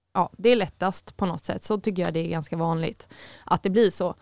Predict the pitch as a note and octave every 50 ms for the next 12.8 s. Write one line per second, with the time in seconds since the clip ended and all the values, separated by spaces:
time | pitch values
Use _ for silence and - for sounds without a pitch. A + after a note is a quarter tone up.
0 | _ _ _ _ _ _ - G3 G3 F#3+ F3+ F3+ F3+ F3+ F3 F3 F3 E3+ E3+ E3+
1 | E3 E3 D#3+ D#3 E3 - _ _ _ _ _ _ _ _ - - A3+ G#3 - -
2 | G3+ G3+ G3+ G3+ F#3+ F#3 - G3+ F#3+ F3+ F3 F3 E3 F3+ F3 E3 - - G#3 G3+
3 | G3 F#3 F3+ - G3+ E3+ F3 F3 F3 - F#3 F3+ F3 E3 F3 E3 - - F3+ F3
4 | E3+ E3 E3 E3 D#3 - - E3+ E3 D#3 - F3 E3+ F3 F3 E3+ - - - -
5 | - F#3 F#3 F3 E3 D3+ E3+ E3+ E3+ F3+ F#3 - - F3 E3+ E3 E3 E3+ E3 E3
6 | E3 E3 D#3+ E3 D#3+ D#3 E3 E3 D#3+ D3 - - F3 E3+ D#3 E3+ E3 D#3+ E3 E3
7 | - - E3 E3 E3 - E3+ E3+ E3+ E3 - F3 E3 - - F#3+ F3 F3 F#3 F3+
8 | E3 D#3 - - - - F3+ F3+ F3+ F3 E3+ E3+ E3+ E3 E3+ E3 E3 D#3+ D#3+ D#3+
9 | D#3+ F3 E3+ E3+ E3 F3 G3 G#3+ G#3 F#3 - F3+ E3+ E3+ D#3 - F3 E3+ - F3
10 | E3 E3 - - G3+ F#3 E3 E3+ - - F3+ F3 - - F3 - E3+ - - -
11 | F#3+ F#3+ F#3+ F3+ - D3+ E3+ G3+ G#3 F3 E3+ E3 D#3+ D#3+ E3 E3+ D#3 - - _
12 | - E3 D#3+ D#3+ E3 D#3+ F3 F3+ F3 F3 F3+ F3+ E3 - -